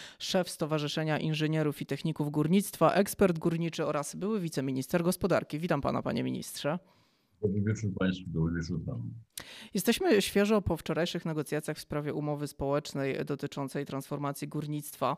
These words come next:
Speaker 1: Jaka jest pierwsza myśl, która przychodzi panu do głowy po wczorajszym spotkaniu?
Speaker 2: Po pierwsze, wczoraj nie odbyły się prawie żadne negocjacje, bo spotkanie, które trwało, mm, dwadzieścia pięć minut, trudno nazwać negocjacjami.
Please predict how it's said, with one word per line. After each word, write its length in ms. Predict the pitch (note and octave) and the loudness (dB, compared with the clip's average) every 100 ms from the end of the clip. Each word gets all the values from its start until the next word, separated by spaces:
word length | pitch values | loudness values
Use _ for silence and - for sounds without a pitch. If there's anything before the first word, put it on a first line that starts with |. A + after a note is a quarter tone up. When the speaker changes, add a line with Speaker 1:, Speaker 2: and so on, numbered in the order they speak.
| - - - | -6 -18 -4
Speaker 1:
Jaka 180 | A3+ A#3 | 0 2
jest 160 | C5 - | 2 4
pierwsza 340 | G#3+ F3 E3 | 0 0 -4
myśl, 380 | D3+ C#3+ - - | -2 -2 -2 -6
która 240 | - C#3+ C#3+ | -6 -2 -2
przychodzi 440 | - C#3+ D3 C#3 | -4 -6 -6 -6
panu 220 | C#3 C3+ | -6 -4
do 80 | C#3 | -4
głowy 400 | C#3+ C3+ B2+ - | -2 0 0 -2
po 120 | - | -4
wczorajszym 480 | - C3+ C3 - C3 | -6 -4 -4 -6 -8
spotkaniu? 560 | - - - - - - - _ _ _ _ _ _ - | -8 -8 -6 -6 -6 -8 -12 _ _ _ _ _ _ -12
Speaker 2:
Po 40 | G#2 | -6
pierwsze, 340 | - A2+ B2 | 0 2 2
wczoraj 300 | A2 A2+ A2 | 0 4 6
nie 100 | G#2+ | 6
odbyły 320 | G#2 G2 G#2 | 4 2 0
się 160 | G2+ G2 | 2 2
prawie 340 | - F#2+ F#2+ | 6 6 6
żadne 300 | F2+ G#2+ F#2 | 6 4 6
negocjacje, 880 | F2 F2 F2 D#2+ F2+ D2+ - F2 G#2+ A2+ - _ _ _ - | 4 2 -2 2 4 4 0 -4 -2 -4 -10 _ _ _ -4
bo 160 | F2+ | -2
spotkanie, 760 | F#2 G2 E2 G#2 A2 G#2+ G2 F#2 | -2 -4 -2 2 4 4 4 2
które 260 | - F2 E2+ | -4 -4 -4
trwało, 540 | E2 F#2 F2+ F2 F2 E2+ - | -2 2 4 4 -2 -8 -8
mm, 240 | E2 E2 C#2 | -2 0 0
dwadzieścia 580 | D2+ E2 F2 F#2+ - E2+ | 0 0 0 -2 0 0
pięć 260 | E2+ E2 | 0 -2
minut, 200 | F2 F2+ E2+ - | 2 2 0 -2
trudno 260 | G#2 E2+ | -2 2
nazwać 420 | F2+ F2+ E2 F2 E2+ | 2 2 2 -2 -2
negocjacjami. 840 | E2+ E2+ D#2+ F2+ - E2 D2+ | -2 -2 -2 -4 -2 -4 -2